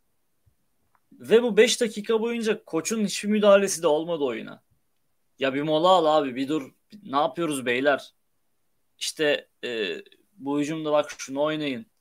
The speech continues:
İşte Henry sen biraz daha topu tut kardeşim.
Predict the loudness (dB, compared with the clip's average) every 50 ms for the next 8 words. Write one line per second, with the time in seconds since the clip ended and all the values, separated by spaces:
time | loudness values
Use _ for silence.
0 | _ _ _ _ _ _ _ _ -12 -8 -6 -6 -4 -6 -6 -8 -8 -6 -4 -4
1 | -4 -4 -8 -14 _ -10 -6 -4 -2 -2 -2 0 2 2 2 2 0 -4 -14 -16
2 | -16 -16 -16 -10 -8 -6 -6 -4 -4 -6 -6 -6 -8 -10 -12 -16